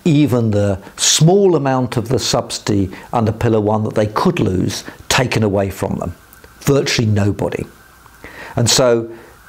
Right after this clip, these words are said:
it's a good idea to have that in place. We could get on and do something about it, but we don't. And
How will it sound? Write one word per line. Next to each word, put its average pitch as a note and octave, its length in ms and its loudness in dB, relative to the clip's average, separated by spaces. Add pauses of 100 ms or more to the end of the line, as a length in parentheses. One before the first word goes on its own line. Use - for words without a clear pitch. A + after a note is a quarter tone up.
(220)
it's C#3 580 0 (440)
a A2 480 2 (360)
good D#3+ 140 0
idea C#3+ 460 2
to C3 100 -6
have A2+ 220 -2
that A#2 160 0
in A2 140 0
place. C#3 540 -4 (1300)
We E3 140 0
could F3+ 240 0
get B2+ 160 2
on A#2+ 160 0
and G#2 80 -2
do A2+ 120 0
something A2+ 360 -2
about D#3 420 -2
it, F#2 140 -2 (240)
but A#2+ 160 -2
we A2+ 80 0
don't. - 340 -4 (1500)
And D#3 440 2